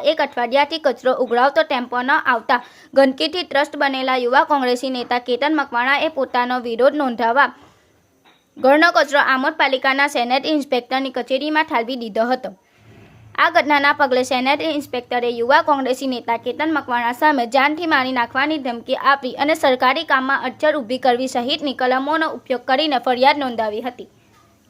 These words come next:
આ ફરિયાદના વિરોધમાં આમોદ શહેર કોંગ્રેસ દ્વારા મામલતદાર અને નગરપાલિકાના મુખ્ય અધિકારીને આવેદનપત્ર આપવાનો કાર્યક્રમ યોજાયો હતો.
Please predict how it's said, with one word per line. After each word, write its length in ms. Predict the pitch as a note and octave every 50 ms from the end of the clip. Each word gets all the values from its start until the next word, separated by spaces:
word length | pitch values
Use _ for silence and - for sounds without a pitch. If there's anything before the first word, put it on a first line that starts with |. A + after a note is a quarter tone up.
| _ _ _ _ _ _ - - - - - _ _ - -
આ 140 | - D#4 F4
ફરિયાદના 520 | F#4 D#4+ C4+ C4+ C4+ C#4 D4+ D#4 D#4 D#4
વિરોધમાં 460 | D4 B3+ B3+ C4+ C#4 D4 D#4 D4+ - C4+
આમોદ 260 | B3 A#3+ C4+ D#4 - -
શહેર 260 | D#4+ C#4 C#4+ C4+ C4+
કોંગ્રેસ 380 | C4+ C#4 B3 B3 A#3+ C4+ D4+ -
દ્વારા 320 | - C#4 B3+ B3 B3 A#3+
મામલતદાર 560 | B3 B3+ A#3+ A#3+ B3 C#4 D4+ C4+ D#4 E4 D#4 C4+
અને 160 | C#4+ C4+ C4 B3+
નગરપાલિકાના 840 | A#3+ A3+ A3+ B3+ C#4 C4+ D#4 D4+ D4+ D4+ D4+ D#4 D#4 D#4 D#4 D#4
મુખ્ય 320 | D4 C4 A#3+ - - B3+ G#3+ B3
અધિકારીને 560 | A3+ B3 B3 - B3+ B3 C4 D4 D#4+ D#4+ E4
આવેદનપત્ર 680 | - C#4+ C4 A#3 B3 A#3+ B3+ C4+ C4 C4 B3+ A#3+ A#3 A#3+
આપવાનો 520 | A#3+ A#3 A#3+ B3 A#3+ - D4+ D#4 D#4 E4
કાર્યક્રમ 480 | D#4+ D#4 C4 A#3+ A#3+ A#3+ A#3+ A#3+ B3 B3
યોજાયો 440 | B3+ B3 A#3 A3+ A#3+ A3 A3 A3 A3
હતો. 260 | A3+ B3+ C4 - G#3+